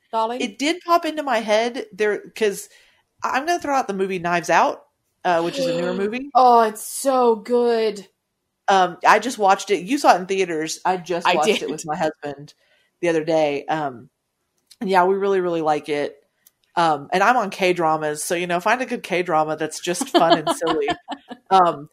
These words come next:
Speaker 2: Because This Is My First Life on Netflix comes to mind.
Speaker 1: Yes.
Speaker 2: Um, that's just fun. It, it has a, a feminist message, that particular one does. Like, a woman punches a dude in the face that's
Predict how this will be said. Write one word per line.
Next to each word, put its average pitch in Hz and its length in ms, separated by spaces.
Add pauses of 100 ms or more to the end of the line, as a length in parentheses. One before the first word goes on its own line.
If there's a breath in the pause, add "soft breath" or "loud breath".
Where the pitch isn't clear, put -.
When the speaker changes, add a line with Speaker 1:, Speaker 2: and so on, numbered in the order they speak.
(100)
Speaker 2:
Because 208 380
This 208 160
Is 196 120
My 180 140
First 175 260
Life 170 220
on 151 140
Netflix - 500
comes 143 260
to 156 80
mind. 131 380 (380)
Speaker 1:
Yes. 151 260
Speaker 2:
Um, 147 380 (260)
that's 180 260
just 185 200
fun. 175 560 (100)
It, 165 300 (480 soft breath)
it 190 100
has 214 180
a, 180 240
a - 60
feminist 185 480
message, 156 380
that 147 160
particular 160 360
one 160 160
does. 160 280
Like, 156 160
a 156 80
woman 170 280
punches 160 380
a 156 40
dude 160 200
in 151 40
the 151 60
face 156 520
that's - 360